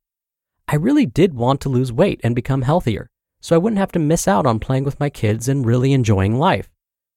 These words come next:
But I was at a loss of what to do, and it seemed utterly hopeless. Nothing I had tried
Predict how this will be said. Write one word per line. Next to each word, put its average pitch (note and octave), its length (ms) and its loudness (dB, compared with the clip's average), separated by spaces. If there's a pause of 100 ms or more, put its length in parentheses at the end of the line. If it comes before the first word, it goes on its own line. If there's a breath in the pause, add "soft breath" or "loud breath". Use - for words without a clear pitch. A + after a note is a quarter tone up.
(200)
But B2+ 100 -4
I C3+ 60 2
was D3 140 0
at A#3 100 4
a A3+ 40 2
loss E3 360 2
of G#2+ 140 -2
what B2+ 160 -2
to - 80 -8
do, A2+ 360 0 (240)
and A2+ 120 -2
it - 100 -8
seemed C#3+ 300 0 (100)
utterly D#3 360 2
hopeless. - 640 -2 (540)
Nothing D3 340 -2
I F#3+ 60 -2
had F#3 160 0
tried C#3+ 440 2